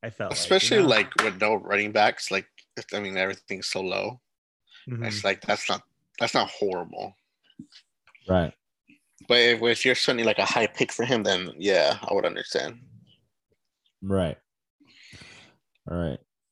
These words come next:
Speaker 3: Um, and then, uh, Nick Chubb and Aaron Jones. Nick Chubb is,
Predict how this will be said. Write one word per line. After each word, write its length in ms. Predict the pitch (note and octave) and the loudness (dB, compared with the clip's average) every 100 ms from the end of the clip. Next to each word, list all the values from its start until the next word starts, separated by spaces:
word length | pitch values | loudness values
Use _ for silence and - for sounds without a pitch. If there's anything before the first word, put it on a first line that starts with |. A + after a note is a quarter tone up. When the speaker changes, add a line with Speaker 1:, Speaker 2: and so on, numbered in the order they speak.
| - | -6
Speaker 3:
Um, 640 | G2 G2+ G2+ G2+ F#2+ F2 - _ _ _ - _ - | -2 0 0 0 0 -4 -12 _ _ _ -20 _ -4
and 200 | G#2+ G2+ | 0 2
then, 260 | G#2+ G#2+ G#2 | 2 2 2
uh, 300 | G2 G2 G2+ | 2 2 0
Nick 340 | G2+ A2+ - | -2 -4 -4
Chubb 220 | A#2 G#2 | -2 0
and 120 | G2 | 0
Aaron 220 | G#2 F#2+ F2 | -2 -4 -4
Jones. 460 | G#2+ F#2 F2 - - | -2 -2 -4 -8 -12
Nick 160 | C4 | -4
Chubb 200 | - G#2 | 0 2
is, 360 | F#2+ D#2 - | 2 -2 -10